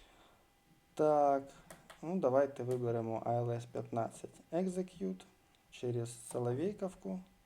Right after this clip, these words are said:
Execute. І Cruising Altitude, бачимо повідомлення, що змінилось. Нажимаємо «Окей», Execute і Clear нажимаємо знизу, щоб прибрати це повідомлення.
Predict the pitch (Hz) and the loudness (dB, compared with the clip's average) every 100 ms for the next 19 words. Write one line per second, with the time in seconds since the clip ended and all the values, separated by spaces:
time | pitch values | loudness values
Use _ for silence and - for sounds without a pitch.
0 | _ _ _ _ _ - 165 160 151 156 | _ _ _ _ _ -6 -2 -2 -4 -8
1 | 156 160 156 - _ - _ _ _ _ | -8 -8 -8 -14 _ -20 _ _ _ _
2 | _ - 185 208 151 151 151 135 151 156 | _ -2 0 0 0 -2 0 0 0 0
3 | 131 127 117 127 127 120 117 117 117 147 | -2 -4 2 2 2 -2 0 2 4 2
4 | 143 120 117 131 127 120 110 107 104 - | 2 0 -2 -4 -2 -2 -2 -4 -8 -6
5 | 120 127 131 131 131 131 127 127 165 160 | -4 -2 0 0 0 -2 0 2 2 0
6 | 156 - 143 - 127 120 123 139 175 170 | -6 -6 -8 -6 -4 -4 -2 0 0 -4
7 | 131 117 120 127 143 135 117 123 143 143 | -2 -2 0 2 2 2 -2 -2 -4 -6
8 | 139 - - - 127 - - - - - | -10 -12 -18 -10 -10 -12 -20 -20 -20 -12
9 | - 120 120 135 135 127 - 127 123 123 | 0 4 8 6 6 -4 -2 0 0 -2
10 | 120 117 117 110 113 | -2 0 0 -2 -6